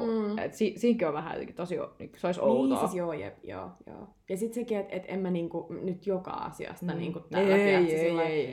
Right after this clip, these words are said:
Speaker 1: et
Speaker 2: ei,
Speaker 1: niinku,
Speaker 2: ei,
Speaker 1: et kyllä
Speaker 2: ei.
Speaker 1: sit niinku, et sit kun mua ärsyttää, niin kyllä mä sen näytän.
Speaker 2: Niin sit kun ärsyttää, niin helvetin
Speaker 1: Mm.
Speaker 2: sitä ärsyttää. Mut
Speaker 1: Niin.
Speaker 2: se on mun mielestä hyvä niin, koska sit siitä pääsee nopeammin ohi.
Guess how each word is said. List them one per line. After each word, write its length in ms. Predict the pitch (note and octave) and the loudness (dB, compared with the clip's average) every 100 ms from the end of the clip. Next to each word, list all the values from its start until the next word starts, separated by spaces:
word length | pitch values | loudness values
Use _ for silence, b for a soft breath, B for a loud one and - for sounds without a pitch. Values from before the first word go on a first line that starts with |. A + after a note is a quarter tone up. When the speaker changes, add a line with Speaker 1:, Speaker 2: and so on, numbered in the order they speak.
| C3 | -4
Speaker 1:
et 80 | F#3+ | -2
Speaker 2:
ei, 60 | |
Speaker 1:
niinku, 180 | F3+ F3+ | -2 0
Speaker 2:
ei, 60 | F3 | 0
Speaker 1:
et 60 | - | 2
kyllä 120 | B3+ | 2
Speaker 2:
ei. 60 | |
Speaker 1:
sit 80 | C4+ | 2
niinku, 200 | C4 A#3+ | 0 -2
et 100 | A#3 | -2
sit 120 | A#3+ - | -4 -4
kun 120 | A3+ | 0
mua 220 | G#3+ G3 | 0 0
ärsyttää, 400 | F#3 D#3 - D3+ | -2 -4 -4 -4
niin 100 | D#3+ | -4
kyllä 140 | E3 F3 | -4 -4
mä 80 | |
sen 200 | G3 E3+ | -4 -4
näytän. 460 | D3+ - - F3 F3+ | -6 -6 -6 -8 -4
Speaker 2:
Niin 80 | A3+ | 0
sit 140 | D4 D4 | 2 4
kun 100 | C4 | 4
ärsyttää, 360 | B3 - A3+ | 4 2 0
niin 120 | A3 A3+ | 2 2
helvetin 260 | A3 G#3 | 2 2
Speaker 1:
Mm. 40 | F#3+ | 2
Speaker 2:
sitä 140 | F#3 | 2
ärsyttää. 380 | F3 - - F3+ | 2 -2 0 2
Mut 100 | G3 | 2
Speaker 1:
Niin. 80 | D4+ | 4
Speaker 2:
se 60 | |
on 60 | E4 | 4
mun 100 | F#4 | 4
mielestä 180 | F4+ F4 | 2 0
hyvä 120 | C#4+ | 2
niin, 260 | C#4 C4+ G3+ | 4 4 2
koska 160 | - | 2
sit 140 | B3+ B3+ | 2 4
siitä 180 | A3+ | 2
pääsee 240 | A3+ A3+ G#3+ | 2 0 0
nopeammin 280 | A3+ F#3 A#3 | 0 0 2
ohi. 240 | G3 | 0